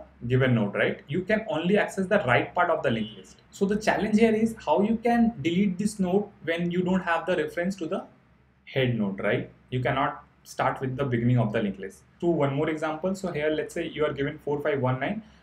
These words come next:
and one is the node which needs to be deleted. Then after that, you will have four five nine, right? So I hope this is clear. Let's, uh, check the constraint. So constraint are basically,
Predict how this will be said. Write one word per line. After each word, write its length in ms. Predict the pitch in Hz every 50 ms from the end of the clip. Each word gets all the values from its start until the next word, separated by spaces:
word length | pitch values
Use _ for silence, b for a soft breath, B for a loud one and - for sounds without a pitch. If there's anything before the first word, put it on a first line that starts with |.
| B B
and 260 | - 127 143 139 131 131
one 180 | 139 143 156
is 100 | 160 160
the 100 | 165 165
node 240 | - - - - -
which 180 | 151 143 - 135
needs 240 | 135 139 139 -
to 100 | - -
be 80 | 156 143
deleted. 400 | 139 139 139 139 143 202 233 - - -
Then 220 | 135 135 131 - 127
after 280 | 123 123 123 - 160
that, 260 | 156 175 202 202 - -
you 80 | 143 139
will 140 | 143 143
have 280 | 143 143 156 - - - - - - - -
four 180 | - 147 165 175
five 320 | - - 143 143 143 135
nine, 240 | 120 107 98 98 101 -
right? 220 | 101 113 - - - - - - - - b b b b b -
So 120 | - 175
I 140 | 175 185 190
hope 320 | - - 170 196 196 180
this 160 | 170 190 196 202
is 100 | 196 -
clear. 300 | - 180 165 165 185 -
Let's, 580 | 165 - 147 147 160 160 - - - - - - -
uh, 420 | 135 127 123 120 120 120 120 120 123 123 123
check 320 | - 143 139 135 139 135
the 120 | 156 156
constraint. 580 | 156 - 120 113 117 - - 156 147 - - - - - - - - - -
So 140 | - - 208
constraint 460 | 208 - 185 175 175 - - 214 214
are 80 | 214 202
basically, 720 | 180 190 180 180 202 190 202 202 208 214 208 180 -